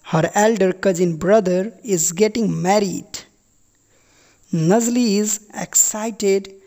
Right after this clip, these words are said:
to see her bhabhi and eat sweet dishes. I think you will have known everything and understand clearly. If you have any doubt, then you can revise this video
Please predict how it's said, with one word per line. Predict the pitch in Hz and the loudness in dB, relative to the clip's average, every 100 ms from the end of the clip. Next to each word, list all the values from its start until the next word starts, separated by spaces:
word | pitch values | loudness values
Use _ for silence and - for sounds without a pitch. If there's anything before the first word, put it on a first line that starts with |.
| _ _ | _ _
to | - 180 | -6 -4
see | - - 247 185 | -2 0 2 2
her | 160 165 | 0 -2
bhabhi | 160 156 214 190 170 180 214 _ _ _ | -4 0 0 0 -6 -8 -12 _ _ _
and | 196 170 165 | -4 -4 -4
eat | - 226 220 - _ _ | -4 -4 -4 -14 _ _
sweet | - - - - 262 185 - 165 | -2 0 0 -2 -2 -4 -10 -4
dishes. | 226 220 185 165 156 151 - - - _ _ _ _ _ _ _ 233 | -2 -2 -6 -8 -10 -4 -4 -4 -10 _ _ _ _ _ _ _ -14
I | |
think | 247 285 302 - _ | -8 -6 -8 -10 _
you | 165 180 | -16 -12
will | 247 294 254 - | -10 -10 -10 -14
have | - 214 202 202 - _ | -16 -12 -12 -16 -20 _
known | 185 180 262 262 - | -12 -10 -8 -10 -12
everything | 190 202 262 - 208 202 269 _ _ _ _ _ | -12 -10 -12 -12 -14 -14 -18 _ _ _ _ _
and | 185 170 - | -12 -12 -12
understand | 202 233 254 - 196 175 175 | -10 -6 -8 -8 -14 -14 -14
clearly. | - 226 170 151 160 196 _ _ _ _ _ _ _ _ _ | -12 -10 -12 -14 -20 -20 _ _ _ _ _ _ _ _ _
If | 214 214 | -8 -4
you | 277 | -2
have | 285 294 262 - | -2 -2 -6 -12
any | 190 185 226 | -10 -8 -8
doubt, | 156 208 208 170 - - _ _ _ _ | -8 -6 -6 -10 -16 -20 _ _ _ _
then | 170 190 208 | -10 -6 -6
you | 220 262 | -6 -6
can | - 233 | -4 -6
revise | 165 175 214 269 208 | -8 -6 0 0 -2
this | 190 - | -10 -10
video | 180 175 175 180 | -10 -10 -8 -10